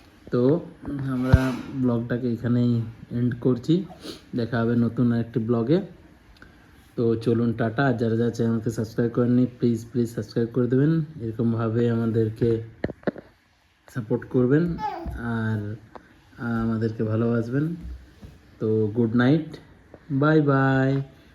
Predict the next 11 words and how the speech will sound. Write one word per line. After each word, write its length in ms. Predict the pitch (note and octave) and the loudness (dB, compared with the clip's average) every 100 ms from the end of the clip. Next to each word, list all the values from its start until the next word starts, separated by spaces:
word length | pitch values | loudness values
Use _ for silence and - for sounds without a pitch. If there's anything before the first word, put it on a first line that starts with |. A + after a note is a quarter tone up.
| - | 2
বেটা, 380 | F3+ A3 A#3+ B3 A#3+ - - | 6 8 8 6 0 -12 4
বেটা, 600 | G3 A3 A3+ A3 A3 A3+ A3 - - | 8 8 10 10 8 6 0 -12 -4
বেটা 160 | F3+ G#3 | 6 6
এদিকে, 640 | G3 G#3 G#3 G#3+ G#3 - | 8 10 10 8 2 -2
বেটা, 340 | G#3+ G3+ A#3 A3+ - _ - | 0 4 2 0 -8 _ -4
বেটা 140 | G3+ | 2
এদিকে, 480 | G#3+ G#3 G#3 G#3+ G#3+ - - _ _ _ _ _ _ _ _ _ _ _ E3 | 4 4 6 6 4 -6 -20 _ _ _ _ _ _ _ _ _ _ _ -2
বাই 180 | E3+ | 2
বাই 400 | E3+ F3 F3+ F#3 F3 - - - | 4 6 6 2 -2 -10 -18 -4
বলে 200 | F3 F3 | -2 0
দাও। 460 | F3 F3 F3+ F3+ | 2 2 0 -4